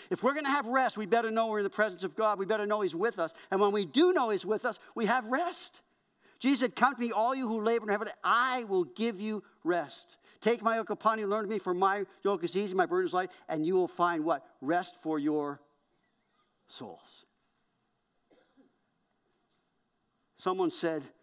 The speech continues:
"The most spiritual thing you can do is take a nap."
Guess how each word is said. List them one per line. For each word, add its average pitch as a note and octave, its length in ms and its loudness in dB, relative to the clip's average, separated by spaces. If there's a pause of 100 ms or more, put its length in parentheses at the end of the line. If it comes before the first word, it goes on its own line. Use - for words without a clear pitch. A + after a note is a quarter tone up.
(260)
"The D3+ 80 -4
most E3 180 -2
spiritual G3 440 -4
thing E3+ 240 0
you E3+ 100 -2
can D3 180 -2
do A#2 280 -4 (800)
is - 100 -10
take C#3+ 180 -6
a C#3 60 -8
nap." B2 320 -8